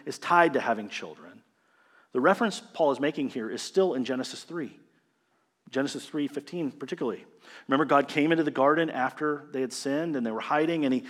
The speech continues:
and he spoke to Adam and Eve. He confronted their sin. God never cursed Eve in that passage.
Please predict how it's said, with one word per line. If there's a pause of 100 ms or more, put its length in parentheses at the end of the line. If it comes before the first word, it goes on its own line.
(160)
and
he (260)
spoke
to
Adam
and
Eve.
He
confronted
their
sin. (400)
God
never
cursed
Eve
in
that
passage.